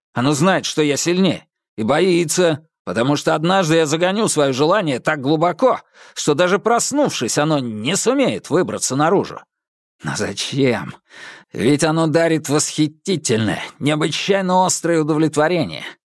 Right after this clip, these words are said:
А ещё мне нравится чувствовать, когда оно просыпается. Нравится кормить его. Но это не болезнь.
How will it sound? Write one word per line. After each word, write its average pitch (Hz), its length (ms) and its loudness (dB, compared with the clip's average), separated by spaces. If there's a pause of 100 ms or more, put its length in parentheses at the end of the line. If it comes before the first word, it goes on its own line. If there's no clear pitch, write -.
(400)
А - 120 -6
ещё 95 440 -2
мне 135 160 0
нравится 131 500 0
чувствовать, 131 560 0
когда 120 380 0
оно 123 200 0
просыпается. 117 1080 -4 (540)
Нравится 165 680 0
кормить 170 600 -2
его. - 240 -12 (580)
Но 85 140 -6
это 85 180 -6
не 113 80 0
болезнь. 135 600 0